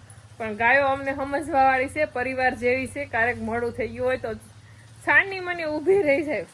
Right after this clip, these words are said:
પણ ક્યારેય ભાંભરતી નથી. એવું છે કે બહાર જતા હોય તો પછી ભાંભરવા મળે,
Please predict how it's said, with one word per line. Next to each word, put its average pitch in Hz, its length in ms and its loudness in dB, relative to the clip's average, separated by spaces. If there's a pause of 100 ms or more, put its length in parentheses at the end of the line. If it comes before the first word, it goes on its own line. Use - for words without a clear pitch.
(100)
પણ 220 160 -8
ક્યારેય 247 260 0
ભાંભરતી 254 680 -6
નથી. 233 380 -6 (640)
એવું 214 260 -6
છે 254 180 -6 (220)
કે 214 100 -6
બહાર 240 360 4
જતા 294 320 0
હોય 277 120 2
તો 262 120 -4
પછી 269 260 -6
ભાંભરવા 254 520 -4
મળે, 214 240 -6